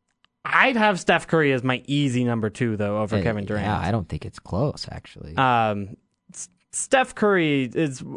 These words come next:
Speaker 1: put up one of the best offensive seasons of all time last year, and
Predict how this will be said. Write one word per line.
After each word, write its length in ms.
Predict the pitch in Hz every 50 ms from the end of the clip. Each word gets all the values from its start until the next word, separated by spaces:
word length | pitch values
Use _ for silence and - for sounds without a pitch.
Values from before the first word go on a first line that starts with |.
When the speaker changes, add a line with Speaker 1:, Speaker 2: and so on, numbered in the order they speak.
| - - - 165 170 -
Speaker 1:
put 140 | 196 208 196
up 140 | 170 -
one 100 | 180 175
of 80 | 175 160
the 80 | 147 131
best 300 | 127 151 147 139 - -
offensive 420 | 131 131 127 - 131 123 117 113
seasons 360 | - - 123 117 110 113 107 110
of 80 | 107
all 140 | 107 104 101
time 220 | - 113 104 101 95
last 260 | 92 95 - - -
year, 220 | 104 104 95 90 -
and 320 | - 135 127 117 117 113